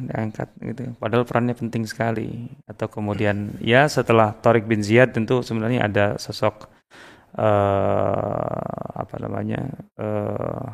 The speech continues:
putranya Musa bin Nusair itu juga jarang diangkat. Padahal bisa dikatakan yang menuntaskan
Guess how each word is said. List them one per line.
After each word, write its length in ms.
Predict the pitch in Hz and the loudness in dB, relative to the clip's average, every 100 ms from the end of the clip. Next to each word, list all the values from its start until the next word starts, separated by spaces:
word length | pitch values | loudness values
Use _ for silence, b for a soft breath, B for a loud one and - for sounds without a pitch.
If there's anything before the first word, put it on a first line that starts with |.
| - _ | -16 _
putranya 680 | 120 113 107 107 101 98 | -4 2 4 4 2 2
Musa 260 | 104 110 107 | 0 0 0
bin 180 | 101 101 | -2 -2
Nusair 300 | 98 127 123 | 0 0 0
itu 160 | 117 104 | -2 -2
juga 220 | 104 101 | -2 -4
jarang 300 | 113 101 101 | -4 -4 -4
diangkat. 320 | 98 101 113 | -6 -6 -6
Padahal 320 | - 107 110 107 | -2 4 4 4
bisa 200 | - 110 | -2 -2
dikatakan 480 | 110 104 110 131 | -2 -2 0 0
yang 120 | 120 120 | 0 2
menuntaskan 840 | 120 113 107 107 - - 107 | 2 2 0 -4 -2 -2 -2